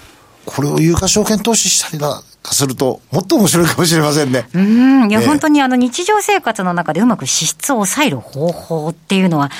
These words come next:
Speaker 2: えーと、見落としてるもの結構たくさんあるかもしれませんね。
Speaker 1: しかも、できれば、
Speaker 2: うん。
Speaker 1: 楽しみながら、
Speaker 2: うん。
Speaker 1: 支出を改善していくということができたら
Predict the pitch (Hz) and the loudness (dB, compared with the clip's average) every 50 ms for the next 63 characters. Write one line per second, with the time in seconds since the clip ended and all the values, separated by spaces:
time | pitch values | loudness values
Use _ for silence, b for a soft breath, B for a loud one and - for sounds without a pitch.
0 | B B B B B B 214 220 233 233 208 233 220 214 214 214 208 196 202 262 | B B B B B B 0 0 0 2 2 2 2 2 4 4 4 4 4 4
1 | 339 440 494 466 - 453 466 480 466 359 277 - 453 - 381 - 208 - - 381 | 4 2 0 0 2 2 2 2 2 0 0 -2 -4 -4 -2 -4 -4 -2 0 0
2 | 453 523 539 508 370 247 - 202 190 185 175 185 190 165 147 143 143 151 160 170 | 0 0 2 0 0 0 2 2 2 2 2 2 2 2 2 0 0 0 0 0
3 | 180 190 190 180 170 151 143 135 131 - - - 156 165 185 180 123 110 85 - | 0 0 0 0 0 0 -2 -2 -4 -4 -2 0 2 2 2 2 0 -2 -4 -6
4 | - _ _ - 147 135 123 - - 113 127 143 135 - - 156 151 156 160 170 | -14 _ _ -8 -6 -4 -2 -2 0 0 2 2 2 0 2 2 2 4 4 2
5 | 165 147 165 139 - - 330 370 - - - - _ - - - - - - - | 2 0 0 -2 -2 0 0 0 0 0 -2 -8 _ -2 -2 0 0 0 0 0
6 | - - 113 120 113 117 117 104 80 - - - - 92 107 143 147 151 - - | 0 0 0 0 2 2 0 -2 -2 -4 -4 -4 -2 0 0 0 0 0 0 0
7 | 151 135 - - - - - b b b b b - 113 131 135 190 175 180 165 | -2 -4 -2 -4 -4 -6 -6 b b b b b 0 0 2 2 0 -2 -2 -2
8 | 135 139 127 - - 113 107 - | -2 -2 -2 0 0 -2 -2 -2